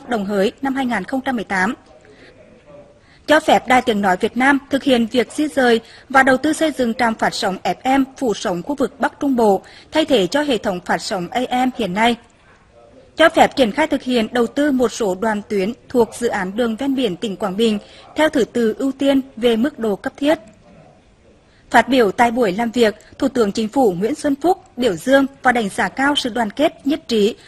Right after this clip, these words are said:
và quyết tâm của Đảng bộ, chính quyền và nhân dân tỉnh Quảng Bình. Thủ tướng Chính phủ nhấn mạnh,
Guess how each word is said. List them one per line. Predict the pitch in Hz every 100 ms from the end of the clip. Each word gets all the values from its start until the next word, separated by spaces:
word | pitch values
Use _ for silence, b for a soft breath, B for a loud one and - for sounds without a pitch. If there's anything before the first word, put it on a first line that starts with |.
| B
và | 254 254
quyết | 247 - -
tâm | 285
của | 285 226
Đảng | 214 190
bộ, | 208 202 -
chính | 233 180
quyền | 202 226 208 - 233
và | 233
nhân | 226 285
dân | 285 277
tỉnh | 269 233
Quảng | 170 180
Bình. | 208 214 185 _ _ _ b b b b
Thủ | 294
tướng | - 233 208
Chính | 220
phủ | 202 247
nhấn | 202 202
mạnh, | 220 226